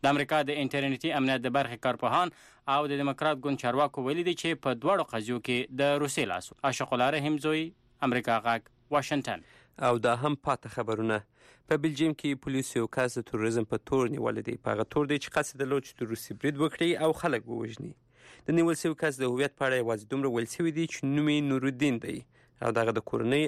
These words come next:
Speaker 2: او یا هم د زیږېدو د ځای په اړه څه نه دي ویل شوي. مشهور کس د جمعې په ورځ د لیژ د ښار او مونس په سیمه کې د یو شمېر کورونو د تلاشۍ نه وروسته ونیول شو. د نورالدین ورور حمزه نومیږي چې هغه هم پولیسو توقیف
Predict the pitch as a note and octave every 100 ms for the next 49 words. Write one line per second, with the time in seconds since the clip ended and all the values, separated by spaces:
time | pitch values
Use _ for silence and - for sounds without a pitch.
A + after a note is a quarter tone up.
0 | B2+ B2 B2 B2+ C3 A#2+ A2 A#2 A2+ A2+
1 | C#3+ A#2+ B2 B2 - C3 C3+ - D3+ C#3+
2 | A2 A#2+ - - - - _ _ - -
3 | - D#3 C#3+ F3+ - D#3+ - C3+ D3 D#3+
4 | - A2 A#2 A2+ - _ _ - A2+ B2+
5 | B2+ C3 C#3+ D#3+ D#3 - - B2+ - C#3+
6 | D3 - B2 A#2 B2+ B2 - A2+ D#3 D3
7 | C#3+ B2+ B2 - B2 - A#2 C#3+ C3+ B2
8 | A2+ A2+ - A#2 A#2+ E3 - F3 C3 G#2
9 | A2+ - - - _ - - _ C#3+ D#3+
10 | D#3 D3+ E3+ D3+ D#3+ C3+ C3+ B2 C#3+ D3
11 | D3 D3 C#3 C#3+ - A#2 - A2+ D3+ E3+
12 | - D#3 D#3 - D3+ -